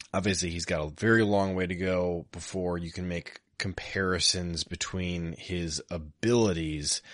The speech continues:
and those of Davante's. But in terms of usage, I,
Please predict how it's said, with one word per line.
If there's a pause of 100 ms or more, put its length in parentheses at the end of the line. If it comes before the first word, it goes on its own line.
(300)
and
those
of
Davante's.
But
in
terms
of
usage, (1200)
I,